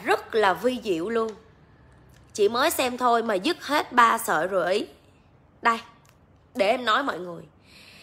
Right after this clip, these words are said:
Em chỉ mới, em chỉ mới về xài thử thôi. Mà em cảm thấy rất vi diệu luôn. Không phải là em lên like,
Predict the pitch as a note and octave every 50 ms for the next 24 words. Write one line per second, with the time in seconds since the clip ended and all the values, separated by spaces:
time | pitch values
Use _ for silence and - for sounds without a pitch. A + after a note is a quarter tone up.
0 | - - - - - _ - B3+ C4+ C4+ A#3+ - A#3+ A3+ A3+ A#3+ C4 C4 C4+ C#4
1 | D4+ - C5 C5+ - - - - - - _ _ _ - C#4 C#4 C4+ - - G#3+
2 | A3+ B3 C4 D4 E4 D#4+ C#4+ C4+ G#3+ G3+ F#3 - - G#3+ G3 G3 F3+ F#3 F3+ F3+
3 | F3 D#3 E3 G#3 E4 F4+ D#4+ - A#3+ - - - - - - - - _ - -
4 | - - - - - - - - - G3 A3+ A3 F#3+ A3 B3 B3+ A#3 G3 F#3+ A3
5 | B3 C4+ D4+ D#4+ C4 D4 G4 F#4 - G#3+ B3+ C4+ C4 A#3+ A3+ G#3 E3+ E3 F3+ A3
6 | A#3 A3+ A3 G#3+ G3+ - - - - - - - C#4 C4+ B3+ B3 - A3 F#3 G#3+
7 | C4 D4 B3 - G3+ A#3+ A#3+ A#3+ B3 B3 B3 A#3+ A#3+ A#3+ A3+ A3+ A3+ A3 A3 G#3